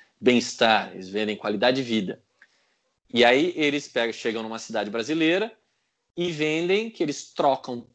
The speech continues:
todo o sistema de iluminação da cidade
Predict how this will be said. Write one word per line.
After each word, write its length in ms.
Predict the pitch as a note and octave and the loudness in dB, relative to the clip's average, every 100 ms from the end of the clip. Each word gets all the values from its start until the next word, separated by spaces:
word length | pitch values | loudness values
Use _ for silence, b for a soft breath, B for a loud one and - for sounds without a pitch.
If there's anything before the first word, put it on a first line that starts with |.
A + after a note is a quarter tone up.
| _ | _
todo 400 | E3 G#3 B3+ C4+ | 2 4 4 0
o 20 | |
sistema 580 | A3+ A3+ - - B2+ B2 | -8 -10 -12 -6 -4 -2
de 100 | A2+ | -2
iluminação 460 | A2+ A2 G#2+ - G#2 | -4 -4 -6 -6 -6
da 100 | G2+ | -4
cidade 680 | - A#2 B2+ E3+ G3 - | 0 4 6 6 4 -6